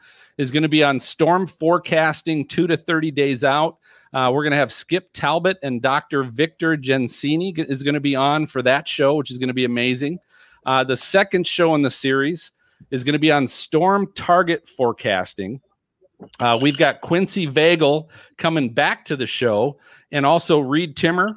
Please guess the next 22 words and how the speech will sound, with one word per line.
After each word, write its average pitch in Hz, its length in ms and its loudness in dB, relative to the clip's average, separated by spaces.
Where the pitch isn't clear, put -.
uh, 135 200 2
joining 147 400 0
us 147 120 -2
for 139 140 -6
that 151 180 4
episode. 156 640 0
And 143 140 -2
then 185 140 0
the 165 100 4
third 247 480 0
show 190 280 0
in 180 80 0
the 156 60 -2
series 190 480 0
is 147 140 -4
gonna 165 180 -2
be 165 140 2
on 151 180 0
storm 180 540 -2
structure 170 720 -2
identification. 104 960 -4
So 127 320 -2